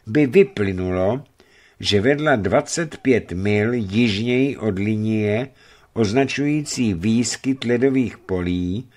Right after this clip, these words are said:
v období mezi březnem a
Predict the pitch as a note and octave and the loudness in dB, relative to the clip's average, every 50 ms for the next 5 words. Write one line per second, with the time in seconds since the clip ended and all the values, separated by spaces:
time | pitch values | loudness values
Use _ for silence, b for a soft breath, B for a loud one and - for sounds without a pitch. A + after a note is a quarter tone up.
0 | b b b b b - - - C3+ B2+ A2 A2+ A2+ C#3 C#3 B2 A#2 C#3 C#3 C#3 | b b b b b -12 -4 0 0 0 2 2 4 4 4 4 4 0 0 0
1 | C#3 C3 C3+ B2+ G2+ F#2+ G2 E2+ D#2 D2 D2 F2+ A2 A2 E2+ F#2 A2+ A#2+ B2+ B2+ | 0 2 2 2 0 0 -2 -4 -4 -4 -2 -2 -2 -2 -2 -4 -6 -4 -2 -2
2 | C3 C3+ C#3+ D3 - - b b b b b b b b b b b b b b | -2 -2 -2 -6 -10 -16 b b b b b b b b b b b b b b
3 | - - - B2+ B2+ B2 C3 C3 | -14 -6 -2 0 0 0 -2 -6